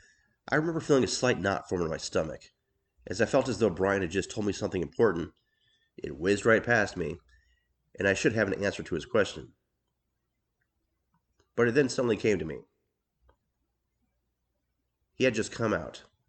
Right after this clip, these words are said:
as gay. Now, I think anybody who knew Brian would say he was rather flamboyant, and no one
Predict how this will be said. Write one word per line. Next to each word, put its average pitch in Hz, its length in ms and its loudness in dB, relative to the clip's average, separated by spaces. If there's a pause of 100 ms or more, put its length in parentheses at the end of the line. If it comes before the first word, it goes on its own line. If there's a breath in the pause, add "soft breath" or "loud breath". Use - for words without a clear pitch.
(320)
as 87 180 -4
gay. 80 300 -4 (1500)
Now, 107 340 2
I 107 100 0
think 143 240 0
anybody 147 300 2
who 113 80 -2
knew 107 140 2
Brian 92 320 4
would 76 100 -6
say 85 180 -2
he 87 80 -6
was 82 300 -6
rather 87 240 2
flamboyant, 82 760 -2 (720)
and 101 140 0
no 110 140 6
one 95 100 4